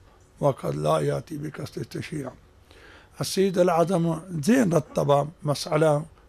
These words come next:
وقسم إلى صور ثلاث. الصورة الأولى: ما إذا كان المكلف عالما بذيك الوقت وأن الوقت لا يسع للوضوء الصلاة وللغسل مع الصلاة،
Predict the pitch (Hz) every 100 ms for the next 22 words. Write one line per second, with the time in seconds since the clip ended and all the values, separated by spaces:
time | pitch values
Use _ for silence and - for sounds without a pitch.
0 | - 139 165 - - 151 151 143 147 143
1 | - - 143 147 156 156 165 - 139 139
2 | 139 - - - - - - 139 - 190
3 | 170 156 170 165 180 180 151 151 135 -
4 | - - - 143 143 135 143 147 147 127
5 | 156 170 143 156 147 135 - _ _ -
6 | 147 143 139 - 147 151 143 170 - 170
7 | 180 165 160 151 143 143 170 - 170 151
8 | 170 170 - 143 - _ - - _ 147
9 | 139 143 143 143 147 147 160 151 143 165
10 | - - 131 156 180 175 - 156 151 160
11 | 151 147 151 160 143 165 147 - 156 -
12 | - 71 71 69 73 78 80 73 71 71
13 | - 76 73 69